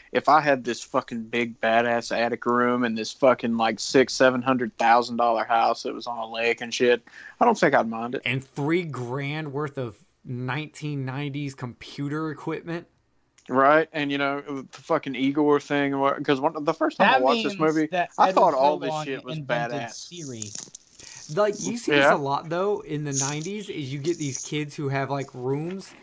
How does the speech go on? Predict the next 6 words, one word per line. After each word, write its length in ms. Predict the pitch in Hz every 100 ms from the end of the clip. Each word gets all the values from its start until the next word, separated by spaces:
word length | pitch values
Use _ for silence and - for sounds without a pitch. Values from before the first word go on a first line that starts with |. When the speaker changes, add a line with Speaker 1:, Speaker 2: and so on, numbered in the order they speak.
| - - - - - 135
Speaker 2:
that, 220 | 151 147
like, 420 | 151 139 - -
no 480 | 170 226 240 240 226
kid 280 | - 214 190
ever 200 | 151 143
had. 260 | 135 -